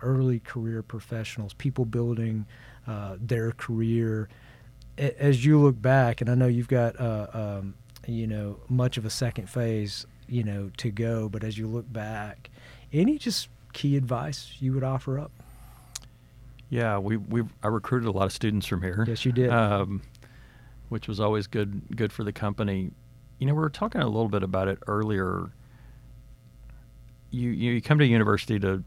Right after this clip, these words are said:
Speaker 2: to learn. You're worried about your G P A, and you should be. As a parent, I will say that. You should be worried about your G P A.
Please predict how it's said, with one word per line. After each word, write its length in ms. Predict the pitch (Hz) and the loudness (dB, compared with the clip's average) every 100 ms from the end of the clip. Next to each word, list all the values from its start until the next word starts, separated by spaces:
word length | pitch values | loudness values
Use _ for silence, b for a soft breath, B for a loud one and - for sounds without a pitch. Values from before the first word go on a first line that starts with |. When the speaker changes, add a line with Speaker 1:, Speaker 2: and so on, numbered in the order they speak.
| - | -6
Speaker 2:
to 100 | 110 | -4
learn. 480 | 104 104 101 98 95 | 0 2 2 2 0
You're 160 | 92 92 | -2 -2
worried 260 | 98 98 | -2 -2
about 180 | 95 - | -2 -4
your 60 | 92 | -6
G 160 | 98 | -4
P 220 | 92 107 95 | -4 -2 0
A, 240 | 92 98 | 0 0
and 100 | 92 | -2
you 60 | 90 | -4
should 260 | - 95 | -4 -4
be. 260 | 92 95 107 95 | -2 -2 -4 -6
As 140 | 98 | -8
a 60 | 107 | -10
parent, 340 | 107 95 92 | -8 -8 -6
I 80 | 95 | -8
will 180 | 92 92 - | -8 -10 -6
say 200 | - 95 | -2 -2
that. 200 | 92 110 | -2 -4
You 60 | 98 | -2
should 240 | - 117 | -2 0
be 80 | 110 | 2
worried 200 | 110 120 | 4 4
about 260 | 110 104 | 2 0
your 80 | 143 | -2
G 180 | 113 110 | -2 -2
P 180 | 107 101 | -2 -4
A. 220 | 104 | -4